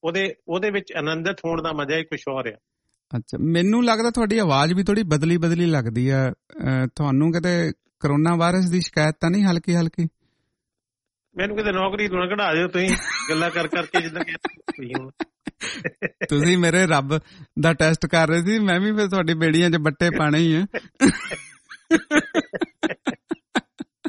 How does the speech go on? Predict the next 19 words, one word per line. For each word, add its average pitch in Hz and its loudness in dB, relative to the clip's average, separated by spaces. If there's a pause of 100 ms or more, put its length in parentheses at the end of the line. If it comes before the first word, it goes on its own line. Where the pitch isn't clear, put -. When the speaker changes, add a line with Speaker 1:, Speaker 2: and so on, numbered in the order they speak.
(1600)
Speaker 2:
ਆਹੋ, 143 -2 (600)
ਗੱਲ 147 2
ਤਾਂ 208 0
ਇਹ 214 4
ਆ 226 4
ਵੀ 233 4
Speaker 1:
ਤੁਹਾਡਾ 214 2
ਵਿਸ਼ਵਾਸ 175 -2 (720)
ਚੈੱਕ 180 -2
ਕਰ 151 0
ਰਿਹਾ 143 2
ਸੀ। 135 -8 (300)
Speaker 2:
ਅੱਛਾ, - -6
ਅੱਛਾ। - -8
ਹੁਣ 175 0
ਭਾਜੀ 185 0
ਗੱਲ 160 2
ਇਹ 175 2
ਆ 170 0